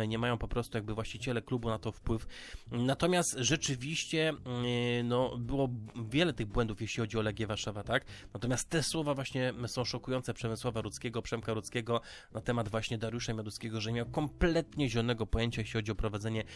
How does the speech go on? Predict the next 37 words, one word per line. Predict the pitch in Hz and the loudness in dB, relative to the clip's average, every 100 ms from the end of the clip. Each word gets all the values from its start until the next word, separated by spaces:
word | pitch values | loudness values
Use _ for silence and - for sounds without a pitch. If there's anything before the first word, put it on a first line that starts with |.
| - - | -16 -10
drużyny. | 104 107 101 113 160 - - | -6 -2 0 2 0 -2 -8
Tutaj | 120 110 208 185 | -6 0 4 4
Przemek | - 185 143 | 4 4 4
Rudzki | 170 - 147 | 2 0 0
daje | 160 160 | 2 2
też | 156 151 | 0 -2
taki | 147 127 | -4 -2
balans, | 123 151 123 | 2 2 0
takie | 120 127 | -2 -2
porównanie, | - 120 113 131 107 | 0 0 2 0 0
że, | 98 107 110 107 | 0 0 2 0
mm, | 110 107 | -2 -2
zupełnie | 104 131 131 | -2 0 0
inaczej | 120 123 127 - | 2 0 -2 -4
sytuacja | 117 117 - 107 | -2 -2 -2 -2
wyglądała, | 107 110 110 | -2 0 0
jeśli | - | 0
chodzi | 110 110 | -2 0
o | |
Legię | 113 113 107 | 0 0 -2
Warszawę, | 104 - 113 113 - - - - | -2 -2 0 0 0 -8 -16 -4
e, | 110 | -2
kiedy | 104 127 110 110 | 0 0 2 0
tutaj | 110 110 107 | 0 0 0
był | 101 101 | 0 0
Bogusław | 101 120 - 104 | -2 -2 -2 -2
Leśnodorski, | 104 120 110 117 - - | 0 2 4 4 0 -4
tak? | 107 107 113 | -4 -2 -2
Tam | 107 107 | 0 0
jednak | 104 101 | 0 -2
były, | 101 117 110 - - 120 117 | 0 2 2 0 -8 -8 -4
mm, | 110 107 | -2 0
większe | 113 127 117 | 0 0 0
sukcesy. | - - - 120 - | -2 -2 -2 0 0
Co | 127 123 | -2 2
prawda | 147 135 | 4 4
tam | - 131 | 4 4